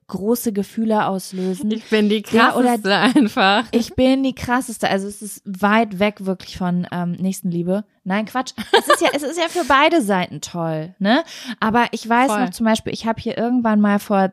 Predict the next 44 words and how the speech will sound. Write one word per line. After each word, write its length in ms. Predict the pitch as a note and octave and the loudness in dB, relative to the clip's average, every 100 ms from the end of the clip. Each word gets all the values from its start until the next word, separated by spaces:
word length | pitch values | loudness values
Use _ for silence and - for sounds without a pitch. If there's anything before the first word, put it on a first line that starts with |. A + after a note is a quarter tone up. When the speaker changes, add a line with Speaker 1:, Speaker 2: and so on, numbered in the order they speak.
| _ | _
Speaker 1:
ich 100 | - | -2
glaub, 200 | G#3 F#3+ _ | -2 -2 _
das 220 | F#3+ - | -10 -2
war 80 | F#3+ | 0
nicht 180 | F#3 - | 0 0
die, 160 | A#3+ - _ _ | -4 -6 _ _
also 200 | F#3+ F#3 | -2 -2
zweitausendzweiundzwanzig, 1300 | - G#3 G#3 F#3+ F#3 - A3 B3 - A3+ A#3+ C#4 C4 | -2 -2 0 -2 -6 -2 0 0 0 0 2 0 -2
hab 120 | G#3 | -2
ich 100 | A3 | -2
zum 160 | - G3+ | -2 2
Nikolaustag 800 | A3+ C4 F#3 E3+ E3+ - F3+ G3+ - - - | 2 2 0 0 -4 -2 -2 -2 -6 -20 -6
so 100 | G#3 | 2
eine 140 | A3+ | 4
Idee 420 | A3 A3 F#3 A3+ A3 | 4 -2 0 2 2
gehabt, 500 | G#3 E3+ E3 - - | 0 -2 -4 -6 -4
was 200 | F3+ F#3 | -4 -4
ich 120 | F3+ | -2
Leuten, 720 | F#3+ F#3 F#3+ - F3 F3 F3 - _ | 4 4 4 0 2 2 0 -4 _
die 260 | F3 F#3 F#3+ | -6 -2 -2
halt 160 | F3 | -2
hier 140 | - G3 | -2 0
in 80 | |
meiner 240 | F3+ F3+ F3 | 2 2 4
Nähe 340 | F#3 G#3+ G3+ | 6 6 6
wohnen, 400 | F3+ F#3 F3+ F3 - | 4 4 4 0 -4
so 160 | - | -8
schenken 340 | F3+ G3+ G#3 F3 | -4 0 -2 -2
könnte, 240 | F3 E3+ | -4 -4
so 120 | F3 | -4
kleine 280 | F3+ G#3 G#3 | -4 2 2
Pakete, 540 | G3+ G3+ - A3+ G#3+ F#3 | 4 2 4 2 2 -4
die 160 | F#3 | -4
hab 100 | F3+ | -2
ich 120 | F#3 | -4
so 120 | - G3+ | -2 -4
gebastelt 540 | G3 G3+ G3 - F#3 | -2 0 -2 -4 -8
und 80 | E3 | -6
da 80 | F#3 | -6
hab 80 | |
ich 100 | A3+ | -8
so 140 | - G3+ | -4 -4
Botschaften 600 | F#3 G#3+ - G3 - F#3 | -2 -4 -4 -4 -4 -4
reingemacht 460 | E3+ F3 F3 F3+ | -2 -2 0 -2